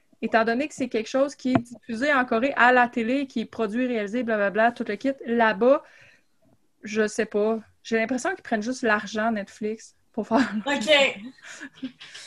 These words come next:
Speaker 1: Mais
Speaker 2: Ben, ça se peut. Mais là, là, par drama, là, là, c'est un truc qu'on écoute un dimanche après-midi avec une grosse doudou puis un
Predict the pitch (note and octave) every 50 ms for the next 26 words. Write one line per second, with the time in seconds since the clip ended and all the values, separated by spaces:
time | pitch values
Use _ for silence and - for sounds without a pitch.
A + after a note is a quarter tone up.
0 | - - - A3 A3 A3 - E4 - G#3+ G#3+ G#3+ C#4+ C4+ - - - D#4 C#4+ C#4+
1 | F4 G4 F#4+ F4 D#4 E4+ F#4 G4 - - E4 F4+ G4 F#4+ E4+ D#4 B3+ A#3 A3+ D4
2 | D4 C#4+ C#4 C#4 D#4+ F4 E4+ D#4+ D4+ D4 D4 D4 D4 D4 D4+ D4 D4 D4 C#4 C4
3 | B3+ B3+ B3 A#3+ A#3+ - D#4 D#4 - C4+ C4 B3 B3 B3 D4+ C#4 C#4+ C4 A#3+ A3
4 | A#3 B3+ B3+ C4 B3 C4+ C4 A3+ A3+ A#3+ A#3+ A#3 A#3 A3+ G#3+ A3 B3+ C4+ C4 B3
5 | A3+ G#3+ G#3+ A3+ A3+ A3+ A3 G#3+ A3+ A#3+ A#3+ A#3 A3+ A#3+ G#3+ A3 B3+ C4 A#3 A#3
6 | B3 A#3 A3 A3 G#3+ G#3 G#3 G#3